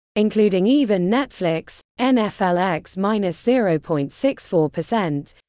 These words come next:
which was expected to spend thirteen point six billion dollars on an amortized basis this year. Since video is only loosely connected to online shopping, investors should be asking if that fifteen billion dollars is money well spent.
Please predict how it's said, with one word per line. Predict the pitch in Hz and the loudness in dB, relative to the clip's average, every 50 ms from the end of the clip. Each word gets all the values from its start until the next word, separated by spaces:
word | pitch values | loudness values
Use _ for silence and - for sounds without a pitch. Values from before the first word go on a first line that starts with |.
| _ _ _ - | _ _ _ -2
which | 226 240 247 - | -2 0 0 2
was | 262 233 | 0 2
expected | 247 233 - - - 269 247 233 - 220 - | 2 0 -2 -2 -4 -4 -4 -2 -4 -4 -4
to | 220 | -4
spend | 208 - - 208 185 180 185 | -6 -2 -2 -2 -2 -2 -4
thirteen | - - 277 302 311 294 - - 254 220 214 | -4 -2 0 0 0 -2 -2 -2 0 0 -2
point | 196 - 180 160 156 - | -2 -2 -2 -2 -2 -4
six | - - 254 226 226 - | -4 -2 -2 -2 -2 -2
billion | - - 185 180 165 160 151 156 | -2 0 0 2 2 0 0 0
dollars | 151 233 240 208 165 151 147 151 147 - - - | 0 0 0 0 0 0 0 -2 -4 -6 -4 -2
on | 180 185 | 0 0
an | 175 165 | 2 0
amortized | 165 175 208 233 254 262 240 - 233 208 196 196 - - | 0 2 2 2 2 0 0 -2 -4 -2 -2 -4 -4 -4
basis | - 185 170 165 - - 156 139 - | -2 -2 -2 -2 -2 -6 -6 -6 -6
this | - 151 147 - | -8 -6 -6 -4
year. | 160 151 139 131 127 123 123 _ _ _ _ _ _ _ _ _ _ _ _ _ _ - | -4 -4 -4 -4 -6 -10 -12 _ _ _ _ _ _ _ _ _ _ _ _ _ _ -14
Since | - - - 339 359 349 339 - - | -8 -2 0 2 2 2 2 0 0
video | - 330 302 254 247 214 190 180 170 | 0 0 2 2 2 2 2 2 2
is | 180 180 160 | 0 0 2
only | 208 202 196 190 180 170 | 2 2 2 2 2 2
loosely | 175 226 262 262 - - 190 180 165 | 2 4 2 2 0 0 -4 -4 -4
connected | - - 175 165 151 151 - - 165 147 | -2 -2 -2 -2 -2 -2 -2 -4 -4 -2
to | - 170 | 0 0
online | 175 196 226 220 190 160 151 143 143 | 2 2 2 0 0 0 0 0 -2
shopping, | 143 - - 262 254 - 220 180 165 160 160 160 _ _ _ - | -2 -2 -2 -2 -2 -2 -2 -2 -2 -2 -4 -6 _ _ _ -2
investors | 233 247 240 262 320 294 - - 208 185 165 - | 0 0 2 2 0 -2 -2 -2 -4 -4 -2 -2
should | 208 180 | -4 -2
be | 160 208 196 | 0 0 0
asking | 196 196 185 - - 190 170 | 0 0 -2 -2 -4 -2 -2
if | 170 165 - | -2 -2 -2
that | 190 190 202 - | -2 -4 -4 -4
fifteen | - - 269 254 - - 262 254 247 226 | -2 -2 -2 0 0 0 2 2 2 2
billion | 208 196 175 165 160 151 160 | 2 2 2 2 0 0 0
dollars | 156 233 247 226 180 151 147 151 170 | 2 2 2 2 2 0 0 0 -2
is | 175 165 170 | -4 -2 0
money | 220 233 214 185 160 147 | 0 0 0 0 0 0
well | 139 143 139 143 143 | -2 -2 -4 -4 -6
spent. | - - - 170 151 135 127 127 127 - | -8 -6 -6 -6 -6 -6 -8 -10 -12 -14